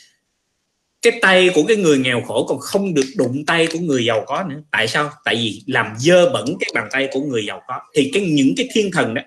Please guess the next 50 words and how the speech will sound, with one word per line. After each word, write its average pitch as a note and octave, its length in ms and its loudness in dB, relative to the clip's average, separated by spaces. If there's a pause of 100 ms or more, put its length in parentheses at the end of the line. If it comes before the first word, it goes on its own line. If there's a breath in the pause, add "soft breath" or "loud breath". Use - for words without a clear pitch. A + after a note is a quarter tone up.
(260)
họ, A2 460 -8
cảm C3 240 0
giác A#3+ 240 2
của F3+ 100 -2
họ G#2+ 180 -2
là G#2+ 120 0 (180)
giống F3+ 220 -2
như A3 140 0
vậy G2 160 -4
đó. C#3+ 80 -8 (1300)
Con F3+ 100 4
không F#3+ 140 0
thể - 120 2
đụng D3 400 0
tay D#3 220 0
vào B2+ 300 -2 (160)
họ, G#2 200 -8
họ G#2 120 -6
được, G#2 240 -4
đừng A2+ 220 -4
nói E3 160 -2
chi D#3+ 100 -2
là - 100 0
họ G#2+ 100 -6
chui D3 240 2
vô C#3 80 -2
người A2+ 200 -2
con. B2 120 -10 (680 soft breath)
Phân G#3+ 280 4
mà E3+ 80 4
làm B2+ 180 2
sao F3 140 0
tôi F3 140 2
chui F3+ 220 2
vô E3 100 2
cái A3 100 0
đống G3+ 200 -2
phân F3 200 0
tôi E3+ 80 -2
ngồi A#2 220 0
được? A2+ 140 0 (500)
Chuyện A2+ 160 -4
đó F3+ 80 -2
không F#3+ 100 -4
bao E3 100 0
giờ A2+ 120 0
có. F#3 220 -4 (320 soft breath)
Cho D3+ 100 2
nên D3 160 0
thánh F#3 240 -4